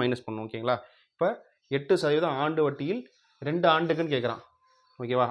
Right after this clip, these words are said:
அப்போ ஒரு வருஷத்துக்கு எட்டு சதவீதம் அப்படின்னும் போது ஒரு வருஷத்துக்கு, ஆனா அங்க கேட்கறது ரெண்டு வருஷம். இப்போ நம்ம கண்டுபிடிக்கும் போது ஒரு வருஷத்துக்கு. அப்போ ஐ எட்டு நாற்பது, நானூறு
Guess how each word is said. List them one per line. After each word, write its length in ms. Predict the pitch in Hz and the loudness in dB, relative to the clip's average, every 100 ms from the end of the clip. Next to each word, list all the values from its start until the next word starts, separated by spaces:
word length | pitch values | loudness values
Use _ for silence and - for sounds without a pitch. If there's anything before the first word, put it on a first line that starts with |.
| 127 | 0
அப்போ 100 | 135 | 0
ஒரு 80 | 131 131 | 2 2
வருஷத்துக்கு 360 | 143 156 185 190 | 2 0 2 2
எட்டு 140 | 147 151 | 4 2
சதவீதம் 380 | 135 127 120 113 - _ _ _ 131 | 0 0 -2 -4 -14 _ _ _ -2
அப்படின்னும் 340 | 123 151 147 123 | 0 2 2 0
போது 160 | 120 196 233 - _ _ 135 | 0 -2 -4 -12 _ _ 2
ஒரு 120 | 151 160 | 4 6
வருஷத்துக்கு, 440 | 156 151 135 120 - _ _ _ | 4 0 -2 -4 -8 _ _ _
ஆனா 100 | 139 143 | -4 0
அங்க 100 | 143 147 | 0 0
கேட்கறது 340 | 151 170 180 | 0 0 2
ரெண்டு 140 | 135 139 | 2 2
வருஷம். 240 | 123 131 - _ _ | 0 -4 -10 _ _
இப்போ 120 | 131 | 0
நம்ம 140 | 131 123 | 2 2
கண்டுபிடிக்கும் 380 | 143 156 143 175 | 2 2 2 2
போது 100 | 143 | 2
ஒரு 80 | 127 | 2
வருஷத்துக்கு. 360 | 120 123 113 - _ _ _ _ 123 | -2 -6 -8 -12 _ _ _ _ -10
அப்போ 140 | 127 190 135 | -4 0 4
ஐ 40 | 147 151 | 4 2
எட்டு 180 | 151 233 - _ _ _ - 120 | 2 -2 -4 _ _ _ -10 -6
நாற்பது, 360 | 117 - 104 - - _ _ _ _ _ _ _ _ _ - | -6 -6 -8 -8 -18 _ _ _ _ _ _ _ _ _ -10
நானூறு 300 | 117 120 113 | -4 -4 -2